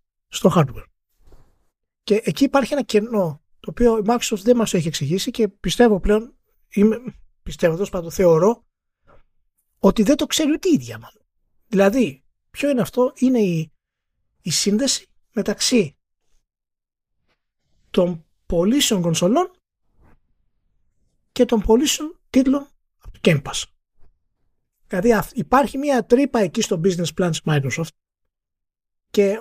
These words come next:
όχι ότι ο λόγος δεν ξέρουν οι άνθρωποι, είναι, είναι ότι είναι μια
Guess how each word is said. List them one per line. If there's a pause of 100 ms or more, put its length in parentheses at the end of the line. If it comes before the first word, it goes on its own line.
όχι
ότι
ο
λόγος (140)
δεν
ξέρουν
οι
άνθρωποι,
είναι, (120)
είναι
ότι
είναι
μια